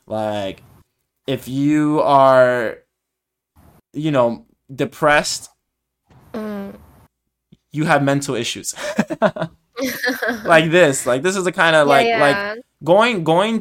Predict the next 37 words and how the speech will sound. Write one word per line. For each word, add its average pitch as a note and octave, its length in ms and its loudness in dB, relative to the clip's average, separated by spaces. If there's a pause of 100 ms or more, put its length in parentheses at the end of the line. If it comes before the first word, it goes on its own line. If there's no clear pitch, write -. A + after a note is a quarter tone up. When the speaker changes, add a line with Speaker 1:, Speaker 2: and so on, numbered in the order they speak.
(120)
Speaker 1:
to G3+ 300 0
therapy E3 920 -2 (1200)
or, C#3+ 220 4
or, C3+ 260 -2 (120)
yeah, D3+ 160 2
like, B2+ 120 2
going F3 200 0
to, F#3+ 240 -2
going D#3 400 -4
to, E3+ 320 -2
like, B2 320 -2 (120)
talking F3 260 0
to F#3+ 100 -2
a E3+ 40 0
psychologist C#3+ 800 -4 (200)
for B2+ 140 -6
my, A#2 340 -2
Speaker 2:
Mm-hmm. - 460 -16
Speaker 1:
for, C#3 80 0
like, B2 140 0
my A#2 120 -4
family, C#3 640 -4 (480)
'cause, A2 100 -10
you C3 60 -4
know, C3 80 -2
they're B2+ 80 0
Speaker 2:
Mm-hmm. B2+ 40 -8 (100)
Speaker 1:
conservative. C3+ 640 -4
That's, D3 340 -2
like, F3 340 0 (680)
only F3+ 220 2
crazy D3+ 360 0
people A#2+ 260 -8
do G#2+ 140 -8
that F#2+ 280 -10 (200)
for C3 160 -4
them. G2 280 -4